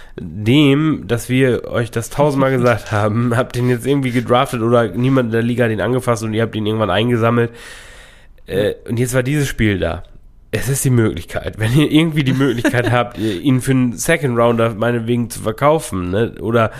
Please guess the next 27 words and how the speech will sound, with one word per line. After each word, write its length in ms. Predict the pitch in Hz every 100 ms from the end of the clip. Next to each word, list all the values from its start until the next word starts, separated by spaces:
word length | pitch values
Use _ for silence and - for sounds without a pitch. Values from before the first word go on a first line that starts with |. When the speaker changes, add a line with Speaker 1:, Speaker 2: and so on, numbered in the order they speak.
| - -
Speaker 1:
für 180 | 120 107
zwei 480 | - 113 117 113
Speaker 2:
Second 400 | - 110 - 120
Rounder 320 | 104 107 107 104
wäre 140 | 101
ein 100 | 104
Haul, 300 | 113 147 110
Alter. 240 | - 98
Speaker 1:
Ja, 240 | 107 143 123
Speaker 2:
Das 80 | 139
Speaker 1:
ja, 140 | 104
Speaker 2:
muss 100 | 185
Speaker 1:
das 80 | -
Speaker 2:
man 120 | 135
Speaker 1:
wär, 180 | 123 120
Speaker 2:
schon 100 | 120
sagen. 120 | 156 147
Speaker 1:
das 140 | 151 123
wär 80 | 135
Speaker 2:
Ja, 60 |
ja, 60 | 107 - -
klar. 100 | 139
Speaker 1:
echt 180 | 131 123
super. 300 | 165 101 - - - 120
Nee, 160 | 131
also 160 | 123 120 -
komm, 260 | - 156